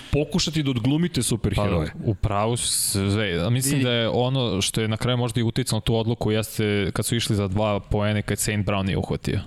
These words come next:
Speaker 3: Ali
Speaker 2: Mislim da je to, ne, to je totalno promenilo, da je
Speaker 3: A, to
Speaker 2: isto
Speaker 3: da.
Speaker 2: bilo trideset jedan dvadeset pet. Mislim, bi
Speaker 3: Jeste.
Speaker 2: išli, veća
Speaker 3: Ali
Speaker 2: šansa je bila da bi
Speaker 3: vratio
Speaker 2: išli.
Speaker 3: bih se na jedan drugi moment iz jedne druge utakmice, e, jednog Superbola,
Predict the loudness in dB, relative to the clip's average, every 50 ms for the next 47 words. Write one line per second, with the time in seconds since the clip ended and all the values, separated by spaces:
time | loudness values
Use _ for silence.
0 | -8 -18 -20 -20 -20 -20 -12 -6 -2 -2 0 0 0 0 0 0 0 0 -2 -4
1 | -2 -2 -2 0 0 0 0 0 -2 -2 -2 -2 -4 -4 -2 -2 -2 0 0 0
2 | 2 2 2 2 2 0 0 0 0 0 0 0 0 2 0 0 0 0 0 -2
3 | 0 0 0 0 0 0 2 2 2 2 2 0 -2 -4 -6 -6 -6 -6 -6 -4
4 | -4 -2 -2 -2 -2 -2 0 0 0 0 -2 -2 -2 -2 -2 -2 -2 -2 -4 -4
5 | -6 -6 -8 -10 -12 -12 -12 -14 -16 -16 -18 -18 -18 -18 -20 -20 -20 -20 -18 -16
6 | -10 -6 -4 -4 -2 -2 -2 -2 -2 -2 -2 0 0 0 0 -2 -2 -2 -2 0
7 | 0 0 0 0 0 0 0 0 0 0 0 0 0 0 0 -2 -2 -2 0 0
8 | 0 0 2 2 2 2 2 2 2 0 0 0 2 2 2 2 2 2 2 2
9 | 2 2 2 4 4 4 2 2 0 -2 -2 -2 0 2 2 2 2 2 2 2
10 | 2 2 0 0 0 0 0 0 0 -2 -2 -2 -2 -2 -2 0 0 2 2 2
11 | 2 2 2 0 0 0 0 0 0 0 0 -2 -2 0 0 0 0 0 -2 -4